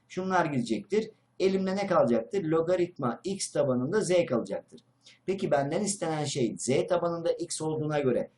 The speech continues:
bu ikisinin yer değişmesi gerekmiyor mu? İkisi yer değişirse ne olur?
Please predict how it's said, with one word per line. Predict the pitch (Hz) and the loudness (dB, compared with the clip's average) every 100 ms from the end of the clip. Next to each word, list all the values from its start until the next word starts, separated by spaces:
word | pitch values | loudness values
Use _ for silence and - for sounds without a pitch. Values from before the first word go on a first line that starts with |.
| _ - | _ -2
bu | 160 | 2
ikisinin | 170 175 170 175 165 127 | 2 -2 -4 -2 2 4
yer | 123 156 147 | 6 6 4
değişmesi | 160 143 156 - | 2 -2 -6 -6
gerekmiyor | 143 214 - 123 | -4 -4 -2 -4
mu? | 90 - _ _ _ | -4 -10 _ _ _
İkisi | 170 196 214 190 | -6 -4 -4 2
yer | 180 160 151 | 4 6 4
değişirse | 143 123 131 117 113 | 0 -2 -4 -4 -2
ne | 156 | 2
olur? | 196 180 185 | 4 6 4